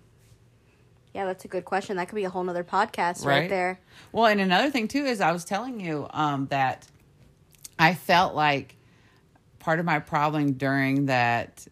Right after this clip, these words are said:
Speaker 2: uh, consultation
Speaker 1: Yes.
Speaker 2: was that I was in my feminine energy.
Speaker 1: Hmm.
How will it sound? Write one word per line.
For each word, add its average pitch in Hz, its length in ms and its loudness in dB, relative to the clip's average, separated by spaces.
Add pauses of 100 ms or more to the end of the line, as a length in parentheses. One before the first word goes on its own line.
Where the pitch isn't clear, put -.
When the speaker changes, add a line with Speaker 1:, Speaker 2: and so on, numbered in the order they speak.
(160)
Speaker 2:
uh, 117 340 -6
consultation 139 1040 -6
Speaker 1:
Yes. - 500 -8
Speaker 2:
was 170 300 2
that 156 280 4
I 156 120 4
was 160 160 2
in 156 100 2
my 135 140 2
feminine 165 460 -2
energy. 214 560 -6 (220)
Speaker 1:
Hmm. 269 720 2